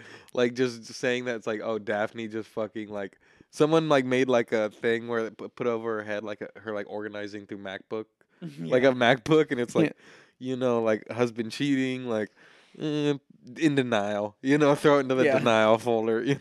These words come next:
Speaker 1: know, and
Speaker 2: Well, and then, like, there's the element of, like, you know, her husband's cheated on her. Like, that's, that's one thing she's processing. And then the other
Speaker 1: Yeah.
Speaker 2: thing she's processing is she thought she just made a female friend who she confided in,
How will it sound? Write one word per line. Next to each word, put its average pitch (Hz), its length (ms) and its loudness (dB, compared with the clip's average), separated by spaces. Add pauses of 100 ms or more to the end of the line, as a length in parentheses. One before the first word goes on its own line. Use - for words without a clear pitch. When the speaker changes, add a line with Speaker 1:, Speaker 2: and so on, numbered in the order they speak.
(120)
Speaker 1:
know, 135 140 0
and 110 160 -10 (280)
Speaker 2:
Well, 180 140 -4
and 190 80 -2
then, 220 120 0
like, 196 240 -2
there's 175 200 -4
the 160 120 -4
element 156 360 -4
of, 131 100 -6
like, 120 380 -2 (680)
you 143 120 -8
know, 131 60 -4
her 123 100 -4
husband's 139 580 -6
cheated 123 380 -2
on 113 140 -4
her. 117 240 -8 (340)
Like, 113 200 -2
that's, 120 280 -6
that's 139 260 -2
one 139 160 -2
thing 135 120 -2
she's 120 200 -10
processing. 107 640 -6
And 120 100 -8
then 131 60 -6
the 131 100 -2
other 151 120 2
Speaker 1:
Yeah. 165 60 0
Speaker 2:
thing 156 180 -2
she's 131 120 -8
processing 120 540 -2
is 117 120 -6
she - 160 -8
thought 139 300 2
she - 120 -12
just 127 140 -12
made 127 140 0
a 113 60 -4
female 131 340 -2
friend 113 320 -4
who 139 140 -8
she 127 180 -10
confided 120 640 2
in, 110 300 -2